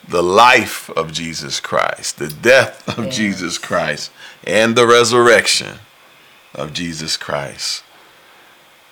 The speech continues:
Speaker 1: And when Jesus resurrected, he dealt that blow to Satan,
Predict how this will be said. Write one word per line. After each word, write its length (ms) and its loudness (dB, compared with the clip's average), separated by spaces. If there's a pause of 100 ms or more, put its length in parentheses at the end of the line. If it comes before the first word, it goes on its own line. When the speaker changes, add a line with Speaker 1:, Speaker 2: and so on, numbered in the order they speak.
(580)
Speaker 1:
And 160 -8
when 160 -6
Jesus 480 2
resurrected, 720 4
he 140 -8
dealt 400 2
that 280 4 (300)
blow 400 4
to 220 -6
Satan, 520 0